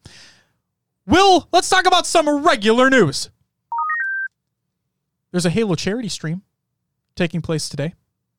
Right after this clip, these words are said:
This is by Fernando Men-, Medina. This Sunday, June twenty-eighth at eleven A M Pacific Standard Time, join the Halo multiplayer team while we raise funds to help our friends over at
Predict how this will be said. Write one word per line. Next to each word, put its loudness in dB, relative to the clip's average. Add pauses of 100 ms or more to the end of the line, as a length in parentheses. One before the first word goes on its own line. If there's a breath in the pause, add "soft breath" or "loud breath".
(720)
This -2
is -8
by 2
Fernando -4
Men-, -8
Medina. -8 (1160 loud breath)
This 0
Sunday, 2
June 0
twenty-eighth -2
at -2
eleven 2
A 0
M -2
Pacific -4
Standard -6
Time, -2
join 0
the 2
Halo 2
multiplayer -2
team -8 (240 loud breath)
while 4
we 2
raise 0
funds -2
to -4
help -2
our 2
friends -4
over -2
at -2